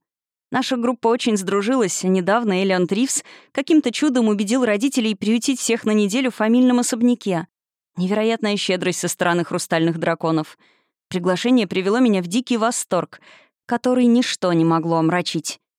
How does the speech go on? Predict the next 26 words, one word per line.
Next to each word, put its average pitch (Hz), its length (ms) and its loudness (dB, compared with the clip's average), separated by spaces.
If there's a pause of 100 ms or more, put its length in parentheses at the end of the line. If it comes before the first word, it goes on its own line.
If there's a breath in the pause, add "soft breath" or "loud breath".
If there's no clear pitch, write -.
(340)
Я 254 160 0
так 233 240 -2
думала. 156 520 0 (760)
Мой 185 260 0
экипаж 185 420 -4
трясло 196 440 -4
и 202 120 0
качало 190 460 -2
во 180 140 0
все 185 160 -4
стороны 208 420 0
около 180 300 -2
четверти 185 420 -6
часа — 175 480 -2 (460)
так 302 180 -4
что - 180 -2
к - 60 -12
телепортационной 226 800 0
станции 240 480 0
я 240 160 2
вышла, 220 360 -2
сожалея 190 680 0
о - 20 0
съеденном 185 540 -2
заранее 165 420 2
обеде. 147 480 -2